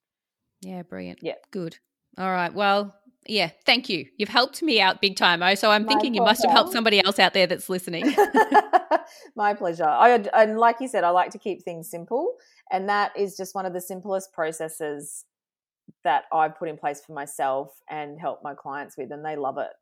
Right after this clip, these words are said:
Speaker 1: Yeah. And
Speaker 2: Yeah.
Speaker 1: going back to what I said in the intro, you actually are so good at turning up every day on social media. And even if you're literally not there every day, it, to me, as an outsider looking in, it really does look like you are, like, you have a really strong presence. So,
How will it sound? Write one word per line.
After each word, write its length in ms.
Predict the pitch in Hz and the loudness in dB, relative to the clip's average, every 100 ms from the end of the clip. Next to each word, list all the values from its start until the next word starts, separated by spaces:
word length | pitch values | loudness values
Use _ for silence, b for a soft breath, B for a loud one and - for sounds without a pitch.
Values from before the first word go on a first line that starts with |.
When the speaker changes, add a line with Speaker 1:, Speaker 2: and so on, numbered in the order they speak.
| _ _ _ _ _ | _ _ _ _ _
Speaker 1:
Yeah. 440 | 180 175 175 165 - | -10 -8 -6 -6 -6
And 80 | 208 | -2
Speaker 2:
Yeah. 60 | 247 | 0
Speaker 1:
going 140 | 294 | 0
back 160 | 254 254 | -2 -4
to 120 | 226 | -6
what 160 | 196 180 | -2 -2
I 80 | 165 | 0
said 280 | 180 170 - | 0 -2 -4
in 120 | 190 | -6
the 80 | 175 | -6
intro, 360 | 170 170 165 143 | -6 -8 -4 -4
you 260 | 156 220 - | -4 -6 -4
actually 520 | 175 - 180 160 - - | -4 -4 -6 -8 -10 -12
are 80 | |
so 220 | 151 185 165 | -6 -6 -4
good 160 | 170 | -6
at 80 | - | -8
turning 280 | - 156 156 | -8 -8 -8
up 180 | 147 - _ - | -10 -12 _ -10
every 200 | 165 160 | -8 -6
day 360 | 156 139 135 _ _ _ | -6 -6 -10 _ _ _
on 160 | 160 151 | -12 -10
social 320 | 165 151 160 | -10 -10 -8
media. 260 | 156 151 - B B | -8 -8 -10 B B
And 140 | 220 | 0
even 220 | 233 311 | 2 2
if 160 | 415 381 | 0 0
you're 160 | 269 208 | 0 0
literally 400 | 175 - 165 156 | -2 -2 -4 -4
not 260 | 160 - | -6 -6
there 240 | 160 160 160 | -6 -4 -4
every 300 | 165 165 160 | -4 -4 -4
day, 240 | 156 151 | -2 -2
it, 200 | 160 - | -6 -10
to 120 | - | -10
me, 380 | 180 175 170 165 | -4 -2 0 -2
as 200 | 160 160 | -4 -6
an 100 | 160 | -4
outsider 500 | 151 156 - 156 151 | -4 -4 -4 -6 -6
looking 300 | 156 160 156 | -10 -10 -10
in, 100 | 151 | -8
it 100 | 147 | -8
really 240 | 165 156 147 | -10 -10 -8
does 260 | 143 135 | -10 -10
look 160 | 135 - | -14 -8
like 220 | 180 - | -8 -6
you 140 | 233 | -4
are, 240 | 233 320 339 | -2 -2 0
like, 240 | 165 - | 0 -2
you 80 | 165 | -6
have 200 | 165 170 | -6 -6
a 60 | 160 | -8
really 340 | 165 165 160 | -8 -8 -8
strong 320 | - 165 156 | -10 -12 -12
presence. 460 | - 160 156 139 - | -10 -10 -8 -12 -10
So, 280 | 165 160 | -6 -6